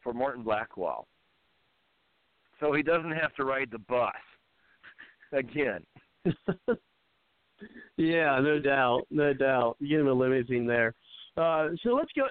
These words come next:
Speaker 2: Since we kind of, you know, hinted on this, I am gonna go ahead and play, uh,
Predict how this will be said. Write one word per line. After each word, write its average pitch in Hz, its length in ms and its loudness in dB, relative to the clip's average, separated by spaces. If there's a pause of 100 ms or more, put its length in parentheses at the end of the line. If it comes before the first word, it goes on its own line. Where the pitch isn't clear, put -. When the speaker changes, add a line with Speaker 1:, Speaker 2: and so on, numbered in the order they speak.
Speaker 2:
Since 302 180 -2
we 262 80 0
kind 233 260 0
of, 196 120 -2
you 202 100 0
know, 165 140 2
hinted 165 360 0
on 131 220 2
this, 131 280 0 (400)
I 226 160 2
am 233 120 0
gonna 208 180 0
go 185 160 0
ahead 175 200 0
and 160 100 -2
play, 160 420 0
uh, 135 340 2